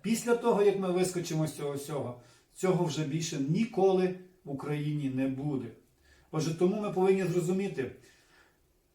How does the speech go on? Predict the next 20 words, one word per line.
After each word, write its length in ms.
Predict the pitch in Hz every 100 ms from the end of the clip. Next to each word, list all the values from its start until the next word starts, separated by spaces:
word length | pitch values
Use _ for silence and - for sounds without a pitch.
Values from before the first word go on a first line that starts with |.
| -
ми 180 | 160 175
так 260 | 247 247
уже 160 | 196 185
екзамен 680 | 185 156 131 196 226 196 139 - 156
на 180 | 160
зрілість 420 | 156 156 208 185 151
здали. 460 | 135 175 160 101 - - _ _ _ _ _ _ _ _ _
Саме 320 | - 165 160 151
цією 480 | - 160 208 220
війною, 480 | 214 214 185 170 170 - - _ _ _ -
саме, 480 | - 151 160 160 - _ -
е, 380 | 147 143 139 135 - -
тим, 200 | 202 220
і 100 | 196
що 280 | 156 - 202
відбувається, 880 | 214 180 196 170 156 151 151 151 147 - - - -
як 200 | 175 156
згуртовано 840 | 151 185 190 202 214 220 226 - - -
є 340 | 175 170 165 185
нація, 520 | 170 160 160 143